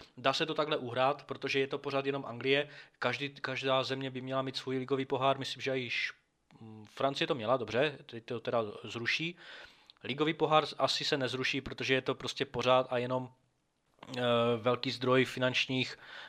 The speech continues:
eh, finančních nějakých odměn pro ty slabší kluby nebo pro ty menší kluby. Jasné, kdokoliv, a můžu respektovat tento názor, že řekne opravdu nechme jenom F A Cup, OK, proč ne? Ale jak říkám,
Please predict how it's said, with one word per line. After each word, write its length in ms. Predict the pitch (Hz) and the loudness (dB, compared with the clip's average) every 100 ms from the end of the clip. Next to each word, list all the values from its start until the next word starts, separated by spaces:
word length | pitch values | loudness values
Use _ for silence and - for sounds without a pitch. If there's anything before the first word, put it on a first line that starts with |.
| - | -8
eh, 40 | 180 113 113 110 110 | 0 4 6 6 4
finančních 720 | 117 123 120 - 127 120 - 123 | 2 0 0 0 -2 -4 0 2
nějakých 360 | 120 120 - - | 4 0 0 -4
odměn 300 | 117 127 120 | 0 0 0
pro 160 | 123 | -2
ty 180 | 120 127 | 0 2
slabší 360 | - 120 - 139 | 4 4 2 0
kluby 320 | 123 117 135 | 0 4 4
nebo 160 | 120 | 4
pro 100 | 113 | -4
ty 100 | - | -4
menší 260 | 123 120 135 | -2 0 -2
kluby. 360 | - 120 131 139 - - - | -2 6 8 6 2 -16 -2
Jasné, 440 | 107 117 131 107 104 | 0 2 0 0 -2
kdokoliv, 840 | 107 - 135 139 139 131 - - 123 - | -10 6 6 8 6 6 -2 -14 -16 -6
a 60 | 123 | -2
můžu 300 | 123 127 135 | 2 6 8
respektovat 500 | 127 - - 131 127 | 6 4 2 2 4
tento 200 | 127 127 | 2 2
názor, 320 | 123 120 120 | 2 4 0
že 140 | 117 | 0
řekne 280 | 117 117 123 | -2 -2 0
opravdu 360 | 120 120 120 120 | 2 4 4 4
nechme 280 | 120 123 120 | 0 2 0
jenom 200 | 123 - | 0 -2
F 120 | - | -2
A 100 | 110 | 2
Cup, 260 | 127 131 - - _ _ | 4 4 0 -20 _ _
OK, 220 | - 107 101 113 135 | -4 0 4 4 2
proč 260 | 120 110 - | -2 -2 2
ne? 220 | 104 131 - - - _ - | 2 2 -4 -20 -20 _ -2
Ale 320 | 113 117 113 | 2 4 4
jak 160 | 113 110 | 2 -2
říkám, 400 | 107 107 98 | -2 -2 -4